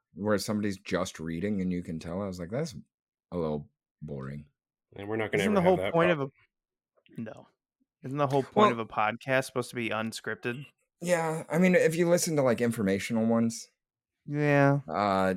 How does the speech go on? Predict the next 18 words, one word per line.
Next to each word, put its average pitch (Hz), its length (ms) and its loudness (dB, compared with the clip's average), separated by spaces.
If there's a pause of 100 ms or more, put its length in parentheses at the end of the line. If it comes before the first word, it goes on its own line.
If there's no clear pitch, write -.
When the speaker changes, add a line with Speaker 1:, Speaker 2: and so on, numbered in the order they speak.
(140)
Speaker 1:
I, 101 220 0 (160)
I 104 100 4
get 95 180 2
that 95 200 -2
more. 92 460 2 (240)
I 104 140 2
discovered 98 400 0
a 85 60 2
new 87 160 0
podcast 82 420 0
I've 82 140 -6
been 85 160 -6
listening 82 340 -6
to. 85 140 0
It's, 82 140 -4
like, 82 180 -2
four 87 580 0 (480)
plus - 420 -4